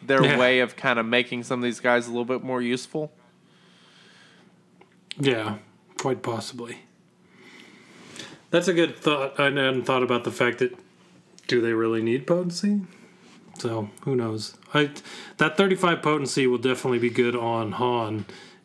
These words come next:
Speaker 2: if you don't wanna use potency mods, 'cause then you can just focus on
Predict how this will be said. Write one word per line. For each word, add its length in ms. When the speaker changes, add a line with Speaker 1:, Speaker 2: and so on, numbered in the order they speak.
Speaker 2:
if 500
you 280
don't 240
wanna 180
use 160
potency 800
mods, 640
'cause 160
then 180
you 80
can 180
just 220
focus 400
on 320